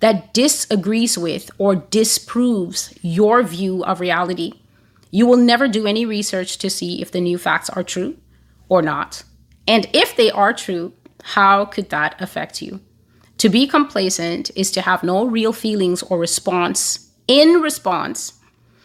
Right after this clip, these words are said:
to anything that is different from what you believe. No set of new facts will interest you because you don't think anything can ever affect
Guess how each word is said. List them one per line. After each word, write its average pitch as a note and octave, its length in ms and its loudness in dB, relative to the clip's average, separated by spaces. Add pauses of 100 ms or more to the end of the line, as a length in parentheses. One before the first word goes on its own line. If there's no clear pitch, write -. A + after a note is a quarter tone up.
(340)
to - 260 0
anything A#3+ 680 2 (200)
that F#3 240 0
is E3 140 -6
different E3+ 480 -6
from E3 220 -6
what - 180 -10
you E3+ 100 -8
believe. D#3+ 520 -6 (520)
No G#3 480 4
set F#3+ 500 0
of F#3 140 -8
new G3 260 -2
facts - 640 -4 (180)
will F3+ 120 -2
interest G#3+ 500 -2
you D#3 240 -6 (400)
because F#3+ 360 2
you G3 240 2
don't B3+ 300 0
think D#3+ 380 -4
anything F3 720 -2
can D#3+ 240 -2
ever F3 300 0
affect - 520 -6